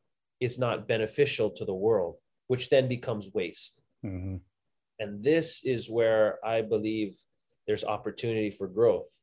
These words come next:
Speaker 1: If we need to consume, if that's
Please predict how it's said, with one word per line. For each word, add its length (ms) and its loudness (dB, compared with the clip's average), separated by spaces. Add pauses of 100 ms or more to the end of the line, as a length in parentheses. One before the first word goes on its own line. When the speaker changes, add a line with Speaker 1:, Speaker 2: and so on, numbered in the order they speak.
(720)
Speaker 1:
If 220 -4
we 380 -2 (1300)
need 560 2
to 120 0
consume, 560 0
if 100 -10
that's 520 0